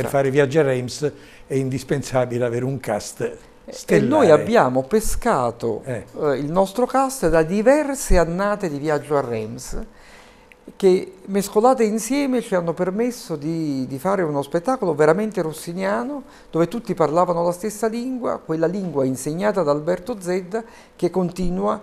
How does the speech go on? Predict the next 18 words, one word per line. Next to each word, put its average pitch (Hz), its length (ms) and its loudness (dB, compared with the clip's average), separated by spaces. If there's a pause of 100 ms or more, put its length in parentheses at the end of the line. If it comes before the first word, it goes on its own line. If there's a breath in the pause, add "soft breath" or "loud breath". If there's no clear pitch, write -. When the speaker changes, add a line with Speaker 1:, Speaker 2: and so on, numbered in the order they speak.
(420 loud breath)
Speaker 1:
a 151 160 2
essere, 143 680 2 (380 loud breath)
eh, 135 280 0
amministrata 170 1300 -2 (240)
da 139 120 2
un 135 120 -2
altro 180 280 0
grande 131 340 0
docente 139 460 -6
che 127 60 -4
è 131 40 -2
Ernesto 117 320 -8
Palacio. 110 420 -10 (760 loud breath)
Speaker 2:
E 147 160 -4
poi 170 160 2
ci 147 120 -2
sarà 120 200 2
anche 113 720 0